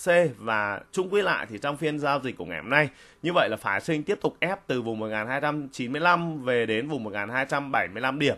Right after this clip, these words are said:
tức là phá sinh cũng bị âm khoảng hai mươi điểm ở trong phiên giao dịch ngày hôm nay. Đấy là một bước giảm điểm rất là mạnh. Thì với cái cách thức vận hành hiện tại như này thì chúng ta thấy rằng là phá sinh vẫn đang nằm ở trong một cái kênh xu hướng sọt,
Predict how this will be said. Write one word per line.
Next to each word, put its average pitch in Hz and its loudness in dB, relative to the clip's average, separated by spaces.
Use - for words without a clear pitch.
tức 151 -2
là 147 2
phá 107 -4
sinh 135 -4
cũng 143 -6
bị 156 2
âm 160 4
khoảng 101 0
hai 151 6
mươi 156 0
điểm 147 4
ở 95 -8
trong 127 -6
phiên 139 -2
giao 139 0
dịch 113 -10
ngày 85 -10
hôm 107 -8
nay. 139 4
Đấy 104 2
là 135 0
một 101 -8
bước 123 -6
giảm 110 -2
điểm 101 -4
rất 160 -2
là 139 2
mạnh. 110 2
Thì 170 6
với 151 6
cái 190 -4
cách 240 2
thức 233 4
vận 170 2
hành 156 2
hiện 143 -2
tại 143 4
như 160 -2
này 175 4
thì 135 -2
chúng 135 -6
ta 165 4
thấy 156 0
rằng 143 0
là 117 0
phá 113 0
sinh 165 -2
vẫn 156 4
đang 165 4
nằm 120 0
ở 98 -4
trong 151 -2
một 123 -6
cái 117 -8
kênh 147 -2
xu 147 -6
hướng 127 0
sọt, 139 4